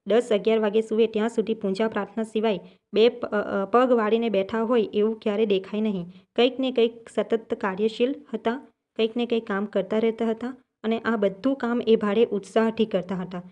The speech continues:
એક મિનિટની નવરાશ તેમને ન હતી. છતાં પાંચ વત્તા એક, મારા એકના એક કાકાનો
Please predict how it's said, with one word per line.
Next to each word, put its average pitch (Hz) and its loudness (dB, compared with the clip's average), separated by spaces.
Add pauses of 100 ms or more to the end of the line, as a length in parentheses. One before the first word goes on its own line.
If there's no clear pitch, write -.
(200)
એક 240 2
મિનિટની 254 0
નવરાશ 208 0
તેમને 208 -2
ન 185 -2
હતી. 190 -4 (380)
છતાં 254 0
પાંચ 240 -4
વત્તા 226 -2
એક, 240 4 (180)
મારા 208 2 (120)
એકના 226 0
એક 220 0
કાકાનો 220 -4